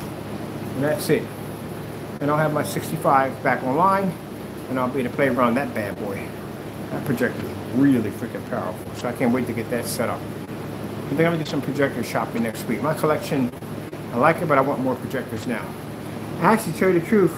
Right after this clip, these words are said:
I'm gonna get two projectors that I got my eye on. I want a C R T projector, and I want a, um, a thirty-five millimeter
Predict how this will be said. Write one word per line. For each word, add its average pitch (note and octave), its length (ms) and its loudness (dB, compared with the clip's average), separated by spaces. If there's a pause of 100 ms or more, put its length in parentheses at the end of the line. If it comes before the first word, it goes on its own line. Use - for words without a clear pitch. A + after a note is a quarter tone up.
(720)
I'm D#3+ 160 4
gonna F3+ 160 8
get D#3+ 160 2
two A3 180 2
projectors E3+ 560 0
that D3+ 80 4
I C#3 40 4
got C3+ 160 2
my D#3 320 4
eye F#3+ 60 2
on. G3 320 4 (1500)
I D3 100 4
want D#3+ 260 6
a C3+ 180 4
C - 240 0
R F3 180 6
T A3 440 2 (760)
projector, F#3 640 4 (120)
and C#3 180 2
I C#3+ 80 8
want D3 380 4
a, C3 200 -2
um, A#2+ 360 2 (580)
a B2 60 -4
thirty-five E3 580 6
millimeter B2+ 480 2